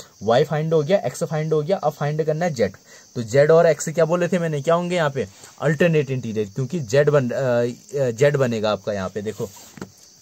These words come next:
ये लाइन और ये लाइन पैरेलल आपस में, अपोजिट एंगल पैरेलल, अपोजिट साइड से पैरेलल होते हैं इसके।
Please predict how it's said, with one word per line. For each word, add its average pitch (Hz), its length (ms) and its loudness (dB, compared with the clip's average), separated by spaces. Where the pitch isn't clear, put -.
ये 117 320 2
लाइन 143 280 2
और 131 200 0
ये 127 140 -2
लाइन 131 220 0
पैरेलल 120 380 0
आपस - 280 -4
में, 160 160 -4
अपोजिट 120 320 -4
एंगल 135 200 0
पैरेलल, 127 300 0
अपोजिट 123 500 -2
साइड 123 180 -2
से - 100 -14
पैरेलल 131 300 0
होते 143 180 0
हैं 143 60 -2
इसके। 156 220 -10